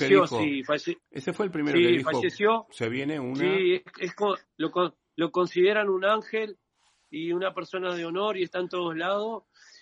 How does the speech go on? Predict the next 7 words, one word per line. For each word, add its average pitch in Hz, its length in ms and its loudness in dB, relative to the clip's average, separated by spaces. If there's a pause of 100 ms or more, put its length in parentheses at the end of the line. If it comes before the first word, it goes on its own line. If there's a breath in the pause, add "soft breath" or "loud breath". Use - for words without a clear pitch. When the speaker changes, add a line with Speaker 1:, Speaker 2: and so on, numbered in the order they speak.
(140 loud breath)
Speaker 1:
pero 165 880 0 (720)
no 202 200 2
es 247 100 0
que 196 360 2
no 185 220 2
le 196 160 2
creyeron, 170 720 -4